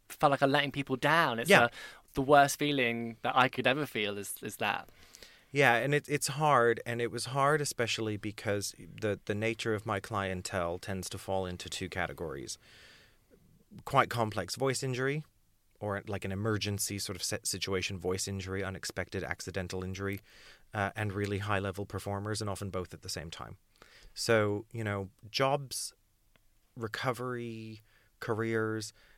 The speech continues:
Speaker 2: it sounds dramatic, but are sometimes sort of at stake. And, you know, I'm a small part of keeping that whole machine going for people. But it is, it is a part, and sometimes that part is quite important immediately.
Speaker 1: Mm.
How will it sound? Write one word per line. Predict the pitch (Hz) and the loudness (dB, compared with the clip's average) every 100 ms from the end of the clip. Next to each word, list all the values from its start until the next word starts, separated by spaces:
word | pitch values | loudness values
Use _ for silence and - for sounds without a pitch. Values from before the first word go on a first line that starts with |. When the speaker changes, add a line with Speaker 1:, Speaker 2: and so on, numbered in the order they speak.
| _ - | _ -6
Speaker 2:
it | |
sounds | 143 127 - | -4 -2 -2
dramatic, | 107 104 101 80 - | -2 -2 -4 -6 -8
but | 107 | -6
are | 104 | -4
sometimes | 123 110 110 104 | -4 -6 -4 -4
sort | 107 | -4
of | 98 - | -6 -8
at | 107 - | -10 -6
stake. | - - 123 - - - | -4 -2 -2 -4 -14 -10
And, | 107 98 - | -8 -8 -8
you | 110 | -6
know, | 101 107 | -6 -4
I'm | 107 104 | -4 -4
a | 98 | -4
small | - 117 104 - | -4 -2 -4 -6
part | - - 135 95 - _ | -8 -2 0 -2 -8 _
of | 101 95 92 - _ - _ - - _ 107 | -8 -8 -10 -18 _ -20 _ -20 -20 _ -10
keeping | - 139 123 123 113 107 | -4 -2 0 0 0 2
that | 110 104 | 2 2
whole | 104 113 107 | 2 2 2
machine | 101 - 110 101 101 | 0 -2 -2 -2 0
going | 113 110 95 90 | 2 2 0 -6
for | 98 | -8
people. | - 92 - 82 87 - | -8 -10 -8 -10 -8 -2
But | 117 | 0
it | 123 120 | 2 0
is, | 107 - | 0 -4
it | 127 113 | -4 -2
is | 107 | -2
a | 104 | -2
part, | 113 107 95 | -2 -2 -2
and | 107 | -6
sometimes | 113 110 107 101 | -6 -6 -6 -6
that | 95 - | -8 -4
part | 107 98 | -4 -4
is | - | -8
quite | - 101 95 - | -10 -8 -8 -8
important | 101 101 104 101 95 - | -12 -8 -8 -8 -14 -8
immediately. | 107 110 107 90 87 - 76 - | -6 -4 -6 -8 -12 -10 -12 -12
Speaker 1:
Mm. | - | -12